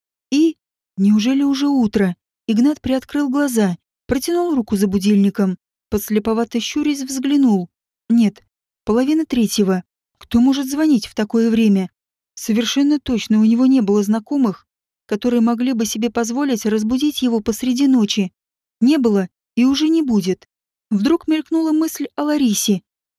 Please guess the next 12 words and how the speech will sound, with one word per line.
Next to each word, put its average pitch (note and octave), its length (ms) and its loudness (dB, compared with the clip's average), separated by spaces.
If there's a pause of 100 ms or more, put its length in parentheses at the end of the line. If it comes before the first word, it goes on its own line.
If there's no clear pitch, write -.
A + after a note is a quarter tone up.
но G#3+ 180 4
он A#3 80 2
тут C#4+ 160 -6
же C#4 100 -2
отогнал A#3+ 460 0
её. F#3+ 400 0 (420)
Это A#3+ 220 -4
бред. A3 420 0 (360)
Она C4 200 4
не D#4 120 2
позвонит. C#4+ 640 0 (420)
"Алло?" — G#3+ 360 0